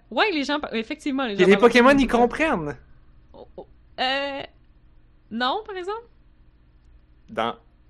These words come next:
Speaker 1: Non,
Speaker 2: dans
Speaker 1: les, les
Speaker 2: l'univers de
Speaker 1: Pokémon, ils comprennent
Speaker 2: Pokémon,
Speaker 1: comme
Speaker 2: les gens,
Speaker 1: ton
Speaker 2: ils parlent,
Speaker 1: chat.
Speaker 2: les dresseurs, ils parlent à leurs Pokémon, puis ils comprennent. C'est comme, «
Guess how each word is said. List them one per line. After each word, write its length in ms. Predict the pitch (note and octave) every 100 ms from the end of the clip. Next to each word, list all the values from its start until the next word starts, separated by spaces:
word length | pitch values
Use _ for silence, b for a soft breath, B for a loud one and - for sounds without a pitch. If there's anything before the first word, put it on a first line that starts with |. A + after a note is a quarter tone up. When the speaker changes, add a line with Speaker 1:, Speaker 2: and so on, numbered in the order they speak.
| _ _ _ _ _ _ B2+
Speaker 1:
Non, 220 | F#3 -
Speaker 2:
dans 100 | A2+
Speaker 1:
les, 40 |
les 60 | A#2+
Speaker 2:
l'univers 280 | C3 C#3+ D#3+
de 80 | D3
Speaker 1:
Pokémon, 0 |
ils 120 | D3+
comprennent 200 | E3+ D#3 F#3+
Speaker 2:
Pokémon, 80 | C#3+
Speaker 1:
comme 160 | B3 A#2
Speaker 2:
les 80 |
gens, 140 | G#2+ C#3+
Speaker 1:
ton 80 | -
Speaker 2:
ils 40 |
parlent, 200 | C3+ C3+
Speaker 1:
chat. 80 | G#2+
Speaker 2:
les 180 | G#2 B2
dresseurs, 480 | B2+ B2+ - E3+ D3
ils 120 | A#2+
parlent 180 | C3 A#2+
à 60 |
leurs 200 | A2 A2+
Pokémon, 480 | C3+ B2+ B2+ C3 B2
puis 120 | A#2
ils 80 | -
comprennent. 500 | A#2 G2+ - B2 C3
C'est 100 | B2+
comme, « 280 | G2+ G2+